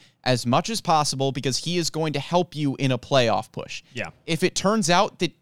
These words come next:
Speaker 1: he is not, if the last season was an indicator of things to come and he doesn't play well, then you have other guys behind him that you can bring in and say, "Okay,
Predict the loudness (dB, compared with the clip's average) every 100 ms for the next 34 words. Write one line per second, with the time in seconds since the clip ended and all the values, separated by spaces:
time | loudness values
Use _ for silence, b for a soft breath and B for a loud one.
0 | _ -12 -4 0 2 0 -2 0 -2 -6
1 | _ 0 2 2 -2 -20 -6 -2 2 2
2 | 2 -2 -4 -4 -2 -2 -2 0 0 0
3 | -2 -2 0 0 -2 -2 -2 -4 -4 -4
4 | -6 -6 0 2 2 0 -2 -2 -6 0
5 | 2 2 -2 -4 -2 0 2 4 4 2
6 | b b b b 2 4 6 4 4 2
7 | 2 4 4 2 0 -4 0 0 2 0
8 | -2 -2 -4 -6 -4 -2 -2 0 2 2
9 | -2 b b -6 -2 4 4 4 2 2
10 | 0